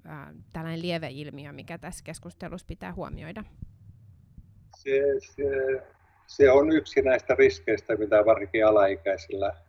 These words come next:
Speaker 2: voi olla, mutta vo-, voi olla tietysti vähän vaikea vanhemmillakin, että jos on taipumusta tällaisiin mielenterveyteen, ne voi olla geneettisiä ja muita tällaisia tekijöitä, niin ne,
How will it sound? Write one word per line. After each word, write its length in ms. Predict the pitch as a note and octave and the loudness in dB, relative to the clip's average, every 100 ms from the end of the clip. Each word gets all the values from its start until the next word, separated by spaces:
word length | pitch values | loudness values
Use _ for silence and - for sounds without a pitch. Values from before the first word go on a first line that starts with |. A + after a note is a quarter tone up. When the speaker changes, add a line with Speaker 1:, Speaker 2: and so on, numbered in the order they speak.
| - | 0
Speaker 2:
voi 180 | G#2 G#2 | 4 6
olla, 260 | G#2 G2 | 6 6
mutta 260 | G#2 G#2+ G#2 | 4 -4 -6
vo-, 320 | A2 A2+ G#2+ | -2 -2 0
voi 220 | A#2 G#2+ G#2+ | 4 4 6
olla 180 | B2+ | 4
tietysti 480 | B2 C3 A2 - A#2+ | 6 2 2 -2 -2
vähän 220 | A2+ A2+ | 0 2
vaikea 380 | A2+ A2 - A2 - _ _ _ - | 2 0 -2 -8 -10 _ _ _ 0
vanhemmillakin, 800 | B2 A#2 G#2+ G2+ G2 - A2+ G#2+ | 2 2 -2 -4 -6 -6 -6 -6
että 520 | G#2+ _ A#2 G#2+ G#2+ | -8 _ 2 4 2
jos 280 | A#2+ A2+ - | 0 0 4
on 180 | D3+ C#3+ | 4 4
taipumusta 680 | C#3 B2 A2+ G2+ G2+ - G2+ | 4 4 4 -2 -4 -10 -6
tällaisiin 460 | G#2+ G2+ F#2+ G#2 | -2 -2 -2 -6
mielenterveyteen, 800 | G2+ G2+ F#2+ - G2+ G2 G2 - | -8 -8 -8 -8 -10 -8 -10 -8
ne 100 | G2+ G2 | -8 -2
voi 100 | G2+ | 2
olla 140 | A#2+ | 0
geneettisiä 720 | - A2+ G#2+ F2+ - G#2 G#2+ | 0 -2 -2 -4 -8 -8 -2
ja 100 | G2+ G2 | -4 -4
muita 220 | G2 _ - | -12 _ -8
tällaisia 460 | F#2+ F2+ - F#2+ - | -6 -6 -10 -12 -12
tekijöitä, 640 | G2 - G2 F#2+ F2+ F#2 F2+ | -18 -8 -8 -8 -12 -20 -20
niin 180 | G2 | -20
ne, 120 | G2 | -20